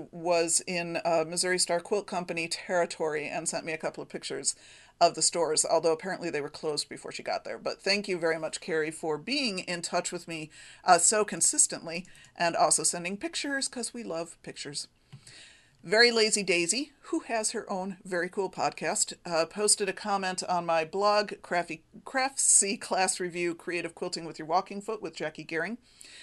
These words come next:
And she says, "I love the idea of quilting this way. Unfortunately, all I can do with my walking foot is straight line stitching or big concentric s-,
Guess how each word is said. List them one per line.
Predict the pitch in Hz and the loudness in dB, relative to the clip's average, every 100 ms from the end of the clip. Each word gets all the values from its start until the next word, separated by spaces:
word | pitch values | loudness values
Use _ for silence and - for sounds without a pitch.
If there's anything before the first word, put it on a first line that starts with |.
| - - - - | -20 -20 -20 -8
And | 180 | -2
she | 196 | 2
says, | 196 190 | 4 4
"I | 180 | 4
love | 175 190 | 4 4
the | 190 | 4
idea | 180 180 180 | 2 2 0
of | 175 | 0
quilting | 247 233 220 | -2 -2 -2
this | 196 - | -2 0
way. | 180 175 175 156 - | 4 6 4 2 -6
Unfortunately, | 175 - 294 311 247 208 196 185 | -8 -4 -4 -2 -2 -2 0 0
all | - 185 | 2 4
I | 185 196 | 4 2
can | 208 | -2
do | 185 | -2
with | 180 165 | -4 -2
my | 208 240 | 0 2
walking | 190 180 180 170 | 4 2 0 -8
foot | - 170 | -2 -2
is | 175 | 0
straight | - 208 175 | 0 0 -2
line | 165 165 | -2 -2
stitching | - - 170 170 160 | -4 -4 -4 -6 -6
or | - 165 | -2 -2
big | 165 170 160 | -2 -6 -6
concentric | 175 165 160 160 - - | -8 -4 -4 -6 -8 -2
s-, | - | -2